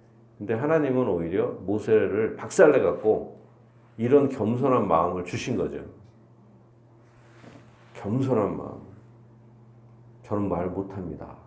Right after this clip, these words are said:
그전에는 자기가 똑똑해갖고 설득하면 될 줄 알았는데 이제는,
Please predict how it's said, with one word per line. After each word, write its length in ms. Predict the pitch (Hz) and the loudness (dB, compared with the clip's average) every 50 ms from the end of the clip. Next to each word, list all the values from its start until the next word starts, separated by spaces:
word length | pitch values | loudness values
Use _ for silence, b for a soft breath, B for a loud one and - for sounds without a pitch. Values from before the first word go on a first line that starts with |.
| - | -16
그전에는 440 | - - - 135 143 135 120 117 107 | -12 -4 2 4 4 4 4 2 0
자기가 340 | 98 - 101 92 92 90 - | 0 -2 -4 -4 -4 -4 -4
똑똑해갖고 760 | - - - - 190 - - 156 139 113 - - 117 110 190 | -6 -6 -6 -8 -10 -6 0 0 2 2 2 2 2 2 2
설득하면 600 | - - 220 220 - - - - - 175 160 - | 2 0 -2 -2 -2 -4 -4 -4 -2 -2 -2 0
될 160 | - 107 90 | -2 -4 -4
줄 140 | - 113 98 | -2 0 0
알았는데 640 | 92 87 82 - - - 139 170 - B B B B B B B B B - - - | 2 0 0 -2 -4 -4 -4 -4 -6 B B B B B B B B B -20 -16 -8
이제는, 560 | - 98 95 98 98 92 104 117 139 160 147 | -6 -4 -2 -2 -2 0 0 -2 -2 -4 -6